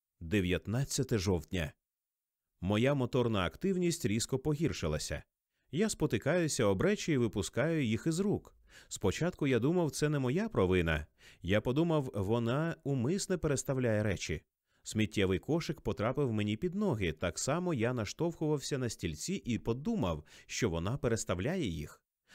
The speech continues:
Та зрештою я зрозумів, що координація моїх рухів погіршилася.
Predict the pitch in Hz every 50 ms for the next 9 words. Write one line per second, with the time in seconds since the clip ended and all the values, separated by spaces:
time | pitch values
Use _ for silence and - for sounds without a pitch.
0 | - - - - 160 160 175 233 254 226 - - 226 214 202 208 190 175 180 170
1 | 156 175 185 220 220 185 - - 120 - 123 120 113 107 113 110 110 127 143 135
2 | - - 135 113 113 110 107 95 - - 92 110 127 120 - 139 123 - - 135
3 | 113 98 151 208 185 - - 101 78 - - - - 76 -